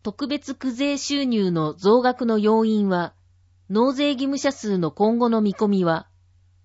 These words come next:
区長、所得環境の改善等である、緩やかな増加を見込んでいる。三、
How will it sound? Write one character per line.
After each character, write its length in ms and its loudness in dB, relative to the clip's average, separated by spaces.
区 140 -10
長、 400 -6
所 180 -8
得 260 -6
環 280 -4
境 180 0
の 140 0
改 240 -2
善 240 -2
等 240 4
で 160 0
あ 100 -2
る、 200 -10
緩 200 -2
や 140 2
か 120 -2
な 140 0
増 220 0
加 180 0
を 60 2
見 120 -4
込 200 0
ん 60 -2
で 100 0
い 120 0
る。 240 -6
三、 480 -6